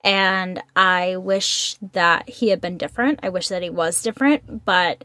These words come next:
um, because he's not in my life, that doesn't mean that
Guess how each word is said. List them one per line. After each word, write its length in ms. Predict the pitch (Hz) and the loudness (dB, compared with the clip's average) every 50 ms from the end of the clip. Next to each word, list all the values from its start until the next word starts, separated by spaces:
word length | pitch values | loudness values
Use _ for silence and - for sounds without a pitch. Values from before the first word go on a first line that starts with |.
| _ _ - | _ _ 0
um, 480 | 190 190 185 180 170 170 170 170 139 - _ _ _ _ _ _ _ _ _ _ _ _ - | 2 2 2 2 0 -2 -6 -10 -12 -14 _ _ _ _ _ _ _ _ _ _ _ _ 2
because 340 | 277 247 254 277 285 285 | 4 4 6 4 4 4
he's 140 | 320 330 269 269 | 4 4 4 6
not 160 | 240 226 220 | 6 4 4
in 100 | 214 202 | 2 0
my 100 | 190 180 | 0 0
life, 320 | 175 185 190 196 202 - | 2 2 0 0 -2 -4
that 140 | - 190 - | -6 -6 -4
doesn't 320 | 175 175 175 185 180 180 | -4 -4 -4 -4 -6 -6
mean 320 | 185 180 180 180 175 175 170 | -6 -6 -6 -6 -6 -4 -4
that 380 | 170 165 165 165 165 - - | -2 0 2 2 2 0 -2